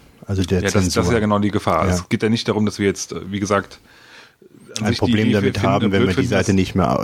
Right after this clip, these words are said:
Speaker 1: wenn man die
Speaker 2: Ja.
Speaker 1: betreffenden, äh, illegalen Kinderpornografie-Seiten nicht mehr aufrufen kann, sondern
Speaker 2: Nur
Speaker 1: die
Speaker 2: die,
Speaker 1: Frage
Speaker 2: die Technik ist halt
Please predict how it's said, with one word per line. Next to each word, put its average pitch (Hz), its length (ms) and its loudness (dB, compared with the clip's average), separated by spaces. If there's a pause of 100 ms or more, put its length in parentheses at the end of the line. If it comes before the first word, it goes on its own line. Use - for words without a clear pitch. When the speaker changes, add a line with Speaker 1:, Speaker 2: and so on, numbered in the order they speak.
Speaker 1:
wenn 90 80 0
man 90 120 2
die 95 80 2
Speaker 2:
Ja. 95 100 0
Speaker 1:
betreffenden, 95 560 0 (520)
äh, 90 300 0
illegalen 90 500 0
Kinderpornografie-Seiten 95 1300 -2
nicht 92 140 -2
mehr 90 100 -2
aufrufen 92 340 -4
kann, 101 180 0
sondern 101 200 0
Speaker 2:
Nur 90 80 0
Speaker 1:
die 90 80 -2
Speaker 2:
die, 113 60 0
Speaker 1:
Frage 98 240 0
Speaker 2:
die 131 80 2
Technik 143 220 -2
ist 135 140 -2
halt 120 280 -2